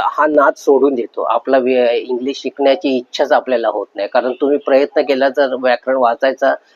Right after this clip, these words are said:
तर काही दिवसातच तुम्ही कंटाळून जाल. अशा प्रकारचं व्याकरण आहे इंग्लिशचं. इंग्लिशचं काय, मराठीचं काय, पण आपण ते कंटाळून जातो. तर इंग्लिशचं व्याकरण शिकण्याची काही गरज नसते, कारण ते श-, आपण शाळेमध्ये शिकलेलं असतं,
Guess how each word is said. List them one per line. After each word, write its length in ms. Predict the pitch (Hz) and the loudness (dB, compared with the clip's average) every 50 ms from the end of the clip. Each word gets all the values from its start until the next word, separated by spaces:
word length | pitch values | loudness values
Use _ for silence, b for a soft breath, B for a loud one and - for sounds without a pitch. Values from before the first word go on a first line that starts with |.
| _ _ - | _ _ -6
तर 60 | 156 135 - | -6 -4 0
काही 220 | - 131 131 147 160 | 0 0 0 0 -2
दिवसातच 520 | 156 147 160 151 139 - - 160 160 165 - | -2 0 0 -2 0 0 -2 -2 -2 -2 -2
तुम्ही 200 | - 156 151 156 | -2 -2 -2 -2
कंटाळून 520 | 151 - 147 135 127 - 143 139 143 135 123 | -2 -2 -2 0 0 0 2 2 2 0 -2
जाल. 180 | - 107 92 - _ b b b b b | -4 -4 -6 -8 _ b b b b b
अशा 220 | 131 131 - 156 139 | -8 -4 0 -2 0
प्रकारचं 640 | - 143 143 - - 139 139 139 - - 160 151 143 | 0 0 0 2 2 2 0 0 0 2 2 2 4
व्याकरण 440 | 143 127 120 - - 123 127 123 - | 4 2 2 2 0 -4 -2 -2 -2
आहे 320 | - - - 95 - - - - | -4 -4 -6 -8 -12 -12 -12 -10
इंग्लिशचं. 520 | 117 113 107 107 104 101 - _ - - - _ _ - | -10 -8 -8 -8 -10 -12 -14 _ -20 -20 -20 _ _ -2
इंग्लिशचं 400 | 156 156 175 185 202 214 214 247 | 0 2 2 4 2 2 0 0
काय, 160 | 220 - 226 214 | 0 2 2 2
मराठीचं 540 | 190 190 180 185 190 185 - 190 - 202 | 2 2 4 2 2 2 2 0 2 2
काय, 180 | - - 180 180 | 2 2 2 2
पण 180 | 175 - 185 175 | 2 0 0 2
आपण 280 | 165 165 - 185 180 | 2 0 0 -2 -2
ते 120 | 175 - 175 | -2 -4 -2
कंटाळून 520 | - 180 165 147 - 165 165 170 170 160 | -2 -2 -2 0 0 0 0 0 0 2
जातो. 240 | 143 131 117 - 110 - b b b b b b | 2 0 0 -2 -8 -14 b b b b b b
तर 40 | 247 | 4
इंग्लिशचं 880 | 240 208 208 202 226 254 294 - - - 254 247 240 233 233 233 226 233 226 | 4 4 4 4 4 2 2 0 2 0 2 4 4 4 4 4 4 4 2
व्याकरण 340 | 208 196 175 - - 220 226 220 | 2 2 0 0 0 0 0 0
शिकण्याची 340 | - 214 - 220 220 214 214 | -2 -2 0 2 2 2 0
काही 220 | - - 175 185 202 | 0 0 0 0 0
गरज 300 | 185 180 185 180 185 175 160 | 2 2 2 2 2 0 2
नसते, 300 | 170 170 156 - - 175 | 2 0 2 2 -2 -4
कारण 420 | 165 - 165 151 147 151 180 185 180 | 0 0 2 2 2 2 2 0 0
ते 300 | 180 - 185 180 175 165 | 0 2 2 2 2 2
श-, 40 | - | 0
आपण 320 | - 147 - - 165 170 165 | 0 0 0 0 0 0 0
शाळेमध्ये 500 | - - 139 131 143 151 156 156 160 160 | 0 2 2 2 2 2 4 4 2 2
शिकलेलं 460 | - 151 147 - 165 170 175 160 151 143 | -2 -6 -4 0 2 2 4 4 2 2
असतं, 220 | - - 143 | 2 0 -2